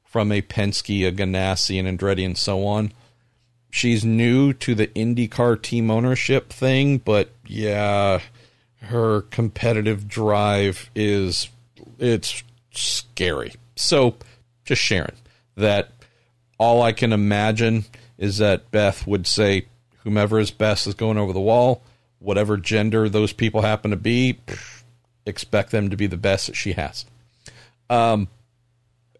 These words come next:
for the rest of the Indy-only entries, would say it's really about organization, Jeremiah. Uh, little sad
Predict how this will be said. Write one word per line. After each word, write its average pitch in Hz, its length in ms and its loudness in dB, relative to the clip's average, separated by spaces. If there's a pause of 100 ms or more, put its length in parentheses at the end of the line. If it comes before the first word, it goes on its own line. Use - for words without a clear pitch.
for 127 240 0
the 117 100 4
rest 120 300 2
of 135 80 -4
the 123 140 0
Indy-only 123 420 2
entries, 139 560 0 (1500)
would 127 180 2
say 165 200 2
it's 147 160 0
really 156 260 4
about 143 220 4
organization, 123 720 2
Jeremiah. 80 440 -2 (920)
Uh, 110 440 2 (420)
little 117 500 2 (160)
sad 107 640 0